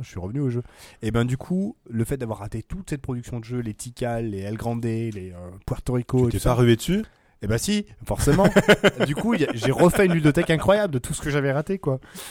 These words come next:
Speaker 1: Mais au bout d', une fois que t'as passé tout ça, eh ben après, t'as plus qu'à suivre le flux, le,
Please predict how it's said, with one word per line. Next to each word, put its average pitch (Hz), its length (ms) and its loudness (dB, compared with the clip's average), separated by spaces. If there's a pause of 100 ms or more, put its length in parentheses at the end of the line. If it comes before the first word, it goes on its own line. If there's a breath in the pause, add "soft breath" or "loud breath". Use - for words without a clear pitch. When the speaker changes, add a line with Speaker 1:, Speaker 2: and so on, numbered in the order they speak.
Speaker 1:
Mais 127 120 6
au 139 40 8
bout 156 140 4
d', 147 140 0
une 156 80 -2
fois 196 120 -2
que - 60 -14
t'as 135 100 -2
passé 113 240 -4
tout 107 160 -8
ça, 190 360 -2
eh - 20 -6
ben 95 120 -4
après, 139 240 -2
t'as 117 100 -4
plus 120 120 -14
qu'à 110 140 -6
suivre 120 220 -10
le 110 60 -6
flux, 117 200 -12
le, 101 340 -6